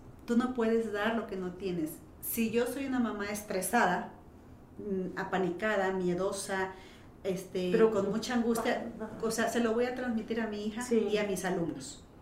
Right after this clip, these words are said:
Speaker 2: Sí.
Speaker 1: ¿no? Como mamá, a mi hija la voy a estresar, entonces mi hija va a ir,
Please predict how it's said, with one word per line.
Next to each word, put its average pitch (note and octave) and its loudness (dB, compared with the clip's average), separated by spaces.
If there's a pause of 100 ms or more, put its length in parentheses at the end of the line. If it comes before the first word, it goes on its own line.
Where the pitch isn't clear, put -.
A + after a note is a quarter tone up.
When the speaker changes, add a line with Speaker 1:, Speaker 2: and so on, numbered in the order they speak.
Speaker 2:
Sí. - -14
Speaker 1:
¿no? B3 2 (380)
Como G3+ 0
mamá, G#3+ 2
a - 0
mi B3+ 2
hija E4 0 (420)
la G3+ 2
voy A3 2
a - 4
estresar, A3+ -2
entonces A3+ -2
mi A3 2
hija A#3 -2
va A3+ 0
a A3 2
ir, A#3 0